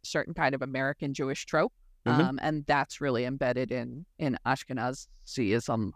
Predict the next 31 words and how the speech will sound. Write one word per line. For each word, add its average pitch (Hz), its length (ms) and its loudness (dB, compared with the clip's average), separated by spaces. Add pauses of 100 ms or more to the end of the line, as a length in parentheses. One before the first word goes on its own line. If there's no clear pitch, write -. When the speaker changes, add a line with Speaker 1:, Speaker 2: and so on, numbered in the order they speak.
(520)
Speaker 2:
Well, 120 120 0
this 147 100 2
seems 175 240 4
like 151 140 4
a 135 60 4
great 120 320 2
place 117 300 2
to 110 100 -4
kinda, 104 200 0
like, 101 200 0
pause, 107 420 2
take 107 220 -4
a - 20 -2
break, 98 460 -2 (460)
have 101 200 0
another 101 260 2
pickle 101 360 0
if 95 100 -4
we 107 80 -6
got 98 220 2
'em 101 60 -2
handy. 135 500 0 (460)
We'll 107 100 -6
come 139 200 2
back, 120 280 4
and 110 100 -2
Harry's 117 320 0
gonna 117 140 0
introduce 113 400 -2
us 110 160 -2
to 101 320 0